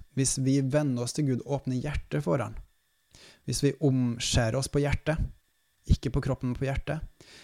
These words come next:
så vil Gud ta bolig i oss, og han vil jobbe med oss og forandre hjertet vårt, og gjøre til at vi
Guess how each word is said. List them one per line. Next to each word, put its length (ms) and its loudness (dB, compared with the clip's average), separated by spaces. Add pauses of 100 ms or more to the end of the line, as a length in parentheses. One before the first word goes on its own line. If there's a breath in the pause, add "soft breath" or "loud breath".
(140 loud breath)
så 140 -2
vil 120 2
Gud 220 2
ta 100 6
bolig 380 4
i 80 0
oss, 320 -4
og 140 -4
han 180 0
vil 160 0
jobbe 480 2
med 220 0
oss 160 -6 (420 soft breath)
og 80 -6
forandre 480 0
hjertet 340 -4
vårt, 220 -4
og 220 -4
gjøre 180 -2
til 140 -4
at 160 -10
vi 80 -2